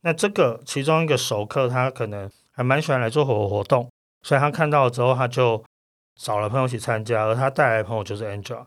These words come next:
那因为在活动现场我看到熟客，那我当然会对于熟客特别照顾。那他作为熟客的朋友，所以我们就在这个过程中就认识。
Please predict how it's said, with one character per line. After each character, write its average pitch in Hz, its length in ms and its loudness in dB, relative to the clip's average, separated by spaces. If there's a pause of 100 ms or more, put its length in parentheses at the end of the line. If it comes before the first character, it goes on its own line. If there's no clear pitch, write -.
(300)
那 175 100 0
因 185 80 4
为 180 80 6
在 180 120 6
活 131 180 4
动 135 100 4
现 147 180 2
场 117 140 -2
我 98 60 -8
看 127 120 -4
到 131 120 2
熟 104 260 -2
客， 117 260 -2 (300)
那 147 140 0
我 113 80 2
当 127 120 2
然 123 80 4
会 127 80 4
对 127 220 2
于 104 80 -4
熟 101 240 -2
客 117 160 -4
特 117 160 -4
别 95 160 -6
照 107 220 -2
顾。 107 240 -8 (500)
那 120 260 0 (120)
他 143 180 0
作 147 200 4
为 113 120 4
熟 113 180 -2
客 120 200 2
的 110 80 0
朋 104 240 -8
友， 107 180 -2
所 120 100 -6
以 - 20 0
我 113 40 0
们 107 80 -8
就 117 80 -2
在 113 80 2
这 117 140 -2
个 - 20 -2
过 120 160 -4
程 104 80 -2
中 104 140 -6
就 104 100 -6
认 110 180 -4
识。 107 360 -10